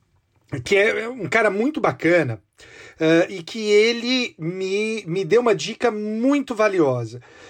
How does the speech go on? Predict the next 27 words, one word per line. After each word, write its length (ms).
Eu 120
acho, 280
Flávio, 240
que 80
a 40
gente 180
sempre 320
tem 140
que 60
tá 180
se 120
aprimorando, 720
sempre 340
tem 180
que 80
tá, 380
eh, 200
estudando. 840
E 200
o 280
Horácio 600
Neiva, 600
Horácio 460
com 200
H, 440
é 300
arroba, 720